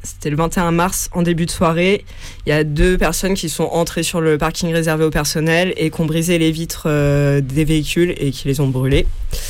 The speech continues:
Ensuite, le, c'était le vingt-cinq mars, au centre de détention de Montbédy, où là, c'est trois véhicules, euh, qui ont été cramés. Et enfin,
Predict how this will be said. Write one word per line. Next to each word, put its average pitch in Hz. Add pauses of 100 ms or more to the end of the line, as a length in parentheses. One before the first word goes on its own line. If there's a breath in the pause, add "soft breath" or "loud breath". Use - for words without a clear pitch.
(420 loud breath)
Ensuite, 160
le, 160
c'était 147
le 147
vingt-cinq 185
mars, 190
au 151
centre 170
de 160
détention 160
de 151
Montbédy, 165 (500 loud breath)
où 156
là, 156
c'est 156
trois 175
véhicules, 175
euh, 151
qui 147
ont 147
été 147
cramés. 156 (1000)
Et 185
enfin, 180